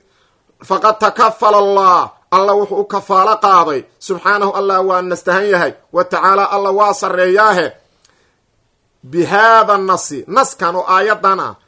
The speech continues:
liman qof wuxuu ugu kafaalo qaaday, ijtanaba ka fogaada, alkabaa'ira dunuubta waaweyn,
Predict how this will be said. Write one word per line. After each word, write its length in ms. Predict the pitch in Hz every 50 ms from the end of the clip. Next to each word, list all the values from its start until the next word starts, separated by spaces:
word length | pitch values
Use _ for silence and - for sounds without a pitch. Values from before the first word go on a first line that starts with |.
| _ _
liman 440 | - 147 165 180 202 226 262 269 262 -
qof 180 | 214 214 214 196
wuxuu 240 | 196 175 196 196
ugu 140 | 202 220 220
kafaalo 460 | - - 196 - - 190 190 196 202
qaaday, 380 | 202 - 190 185 175 170 156 131 - _ _ _ -
ijtanaba 540 | 233 247 202 - - 214 202 208 202 202 185
ka 140 | - 233 226
fogaada, 420 | - - 208 196 196 196 190 180 185
alkabaa'ira 640 | - 220 214 214 - 208 185 196 196 208 202 196 196
dunuubta 420 | 165 135 185 190 220 214 - 196 185
waaweyn, 520 | 185 185 185 185 196 226 240 233 220 170